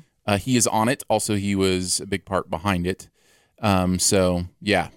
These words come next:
funny, funny dude. No surprise,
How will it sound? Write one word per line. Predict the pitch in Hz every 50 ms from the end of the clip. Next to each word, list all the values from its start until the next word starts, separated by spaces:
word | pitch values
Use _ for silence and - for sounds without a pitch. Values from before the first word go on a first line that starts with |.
| _ _
funny, | - - 139 135 135 117
funny | - - 117 110 104
dude. | 95 98 101 98 95 95 92 90 - - _ _ _ _ -
No | 117 117 110
surprise, | - - 107 - 107 95 92 90 92 92 - - - -